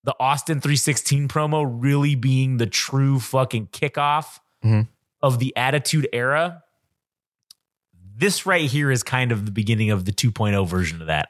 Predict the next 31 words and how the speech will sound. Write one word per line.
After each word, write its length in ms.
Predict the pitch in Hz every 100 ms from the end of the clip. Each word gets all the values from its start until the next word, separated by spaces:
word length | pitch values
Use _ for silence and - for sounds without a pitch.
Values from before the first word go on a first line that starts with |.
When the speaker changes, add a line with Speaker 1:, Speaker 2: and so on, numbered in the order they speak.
| 95
Speaker 1:
I 80 |
think. 420 | 90 90 78 - - _
Speaker 2:
Yeah. 260 | 143 120 101 _ _ _
If 180 | - 107
you 140 | 110 110
don't 100 | 110
mind 180 | 107 104
me 100 | 104
interjecting 480 | 101 98 104 113
Speaker 1:
No, 60 | 107
Speaker 2:
real 80 | 123
Speaker 1:
go 80 | 135
right 60 | 131
ahead. 80 | 120
Speaker 2:
quickly, 260 | 117 113 73
since 280 | 117 107 117
you're 120 | 104
talking 380 | - 127 123 123
about, 440 | 95 107 104 98 -
uh, 520 | 98 92 90 85 82 - _ - - _ _ _ _ _
superhero-esque 1500 | - - 127 127 127 120 110 104 95 95 - _ 117 107 - - _ _ _ _ _
Speaker 1:
Yeah. 220 | 110 92 78
Speaker 2:
wrestlers 580 | 107 - 113 104 101 90
or 240 | 90 85 _
s-, 180 | - - - _ _ _ _ -
sports 340 | - 127 117
entertainers 460 | 110 107 113 110 92
or 60 |
superstars 720 | 90 113 110 101 110 101 98 - - _ _ _
during 340 | - 107 101 95
the, 260 | 95 90